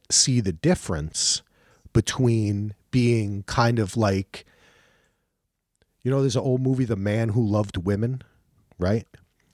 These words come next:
Like, he's like the man who loved women. He just loves women, right? He's like, "I love women.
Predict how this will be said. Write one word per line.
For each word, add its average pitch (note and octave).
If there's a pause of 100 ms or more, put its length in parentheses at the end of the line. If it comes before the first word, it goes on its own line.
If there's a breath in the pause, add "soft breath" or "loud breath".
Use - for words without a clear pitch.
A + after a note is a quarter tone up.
(100)
Like, G#2
he's D3
like C3
the A#2
man G#2+
who B2
loved A2+
women. C#3+
He A#2
just A#2
loves F#2
women, E2
right? F#2+
He's A#2
like, B2
"I G3+
love F#3
women. B2